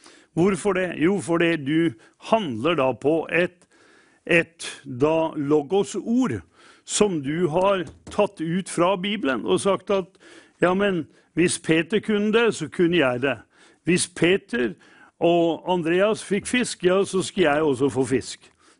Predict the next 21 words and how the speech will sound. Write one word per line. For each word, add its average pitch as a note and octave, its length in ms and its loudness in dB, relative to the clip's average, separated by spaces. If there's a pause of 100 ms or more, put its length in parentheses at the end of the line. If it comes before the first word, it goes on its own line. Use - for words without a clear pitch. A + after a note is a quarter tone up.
Nei, G#3+ 400 0 (560)
du G3+ 80 0
kan E3+ 240 0
ikke A#3 240 0
handle E3+ 400 0
på D#3+ 160 0
det. B2+ 160 0 (320)
Du D#3 320 2
må F#3+ 480 2 (160)
få G3 640 0
det D#3+ 420 0 (460)
så - 320 0
det E3 240 2
blir C#3+ 560 -2
en G3+ 240 2
virkelighet F3 720 0
og F3 80 0
et C#3 160 0
rema-ord D#3 800 2 (400)
til A#3+ 400 0
deg. C#3+ 380 0